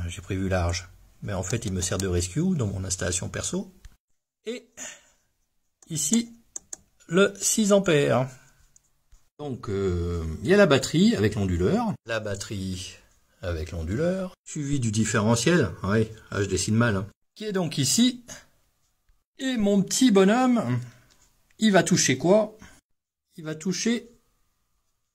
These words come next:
un point de l'installation qui se trouve avant le différentiel. Donc sa petite mimine, elle va toucher le châssis.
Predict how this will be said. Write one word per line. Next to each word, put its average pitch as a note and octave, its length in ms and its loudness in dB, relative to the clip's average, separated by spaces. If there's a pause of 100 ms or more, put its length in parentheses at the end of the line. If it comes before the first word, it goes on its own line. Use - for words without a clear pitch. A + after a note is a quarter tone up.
(640)
un F3+ 140 0
point F#3 220 4
de F3 40 0
l'installation D#3+ 600 2
qui E3 140 0
se E3 120 -2
trouve G#3 480 -2
avant F#3 420 6
le G3+ 120 8
différentiel. C#3+ 840 0 (2750)
Donc G#2+ 240 -4
sa G#2+ 140 -4
petite - 260 -4
mimine, G2+ 560 4 (960)
elle A2+ 180 -4
va B2+ 120 6
toucher G3+ 360 6
le F#3 120 10
châssis. B2+ 560 4